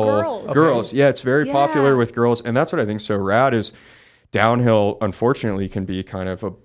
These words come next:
Speaker 2: a boys' club. And, uh, we're getting more and more girls into, into the sport. And, and I think that's awesome. But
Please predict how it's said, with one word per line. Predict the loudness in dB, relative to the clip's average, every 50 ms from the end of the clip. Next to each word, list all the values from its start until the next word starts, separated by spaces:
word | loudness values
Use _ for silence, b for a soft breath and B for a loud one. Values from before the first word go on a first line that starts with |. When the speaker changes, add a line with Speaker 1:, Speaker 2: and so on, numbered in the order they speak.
| _
Speaker 2:
a | -10 -6
boys' | -2 0 0 0 0 -2
club. | -6 -8 -8 -8 -8 -8 -10 -12 -12 -8
And, | -6 -4 -4 -4 -4 -4 -6
uh, | -4 -4 -4 -4
we're | -4 -4 -4
getting | -2 -2 -2 -2 -2 -2
more | -2 0 0 0 0 0
and | -2
more | -2 -2 -2 -4 -4
girls | -6 -6 -4 -4 -4 -4 -6 -10
into, | -12 -12 -12 -10 -10 -10 -10 -10
into | -14 -14 -14 -14
the | -14 -16
sport. | -16 -14 -10 -8 -6 -4 -4 -6
And, | -8 -10 -12 -12
and | -10 -10
I | -10 -10
think | -10 -8 -8
that's | -6 -6 -6 -4 -4
awesome. | -2 -2 -2 -4 -6 -4 -2
But | -2 -2 -2 B